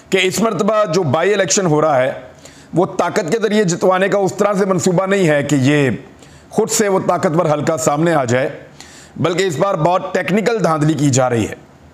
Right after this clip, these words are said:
कौन कौन सी चीज़ें की जा रही हैं, मैं आपके सामने रख देता हूँ,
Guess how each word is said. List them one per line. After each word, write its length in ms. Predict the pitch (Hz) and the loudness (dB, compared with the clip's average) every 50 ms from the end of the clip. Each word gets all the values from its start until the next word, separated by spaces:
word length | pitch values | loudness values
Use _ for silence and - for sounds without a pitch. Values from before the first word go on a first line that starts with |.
| - - - | -18 -8 -2
कौन 200 | 147 165 185 - | -2 0 0 0
कौन 160 | 208 214 208 | 0 0 0
सी 120 | 180 - 214 | 0 -2 0
चीज़ें 260 | 151 190 180 190 196 151 | 0 2 2 2 2 0
की 120 | 160 170 | 0 2
जा 160 | 156 185 180 180 | 2 2 2 0
रही 140 | 196 196 | 0 0
हैं, 140 | 170 160 - - - - - - - | 0 0 -2 -4 -10 -20 -14 -6 -2
मैं 120 | 113 135 147 | 0 0 0
आपके 200 | 147 123 170 143 | 0 0 -2 0
सामने 260 | 151 156 156 165 165 | 0 0 2 2 0
रख 60 | 139 | 2
देता 260 | 113 131 127 101 120 | 2 0 0 0 -2
हूँ, 140 | 110 95 80 | -2 -4 -4